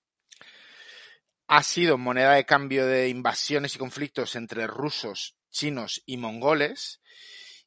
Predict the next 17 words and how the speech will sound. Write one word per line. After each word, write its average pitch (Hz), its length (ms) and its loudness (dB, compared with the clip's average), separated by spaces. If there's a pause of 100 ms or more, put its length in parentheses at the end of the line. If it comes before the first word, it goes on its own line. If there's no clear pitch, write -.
(160)
y 131 640 -8 (320)
llegó 131 240 4
a 160 60 6
ser 165 200 0
un 160 100 -2
estado 151 260 2
independiente 143 800 -2
entre 113 280 -6
las 107 200 -4
dos 127 180 -4
guerras 131 300 0
mundiales, 135 580 0 (140)
pero 92 880 -12
eso 117 200 -8
fue 110 180 -10
un 104 180 -12
sueño. 131 440 -6